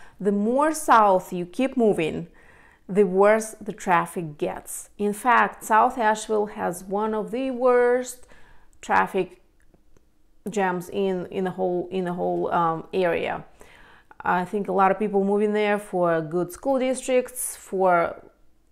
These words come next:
availability to all the amenities and proximity to all the amenities, and the roads are just busting at seams and cannot take all the traffic. So traffic is bad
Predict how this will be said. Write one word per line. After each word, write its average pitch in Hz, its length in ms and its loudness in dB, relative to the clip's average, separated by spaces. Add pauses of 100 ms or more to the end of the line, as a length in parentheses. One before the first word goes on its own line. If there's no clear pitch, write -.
(160)
availability 196 840 4
to 190 160 -8
all 180 220 -2
the 175 120 0
amenities 233 640 -2
and 165 160 -6
proximity 240 560 -4
to 247 120 -4
all 220 200 2
the 226 140 0
amenities, 220 640 -2 (540)
and 175 560 -2
the 180 100 -2
roads 220 460 2
are 202 100 0
just 202 480 -4 (400)
busting 220 400 -2
at 226 180 -6
seams 185 840 -6
and 180 260 -8
cannot 185 300 -6
take 185 240 -6
all - 80 -4
the - 100 -10
traffic. - 400 -10
So 185 220 -4
traffic 254 360 2
is 349 120 2
bad 180 420 8